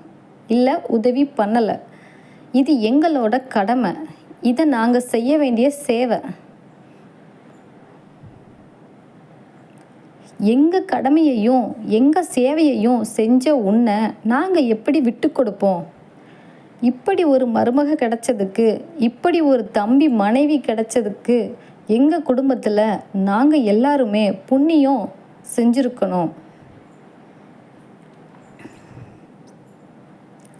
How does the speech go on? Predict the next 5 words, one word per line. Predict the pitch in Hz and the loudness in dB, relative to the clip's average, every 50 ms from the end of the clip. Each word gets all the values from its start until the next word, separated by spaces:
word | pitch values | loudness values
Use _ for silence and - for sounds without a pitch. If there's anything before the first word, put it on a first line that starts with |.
| - - - - - - - - - 196 | -20 -20 -20 -20 -20 -20 -12 -6 -2 0
வர்றவங்க | 190 220 240 254 294 370 370 349 330 311 311 320 311 320 | 0 0 0 0 2 0 0 2 2 2 2 0 0 0
போறவங்க | - 262 254 277 285 294 277 277 269 262 269 254 | 0 2 2 2 2 0 0 0 0 0 0 2
எல்லாம் | 214 208 214 214 214 226 240 214 196 196 - | 2 0 0 0 0 0 0 -2 -2 -2 0
பேசுறது | 233 233 269 269 277 - 262 240 214 196 196 220 208 190 | 0 0 0 0 0 -2 0 0 -2 0 0 0 0 2
நம்ம | 196 196 214 233 269 294 | 0 0 2 4 2 2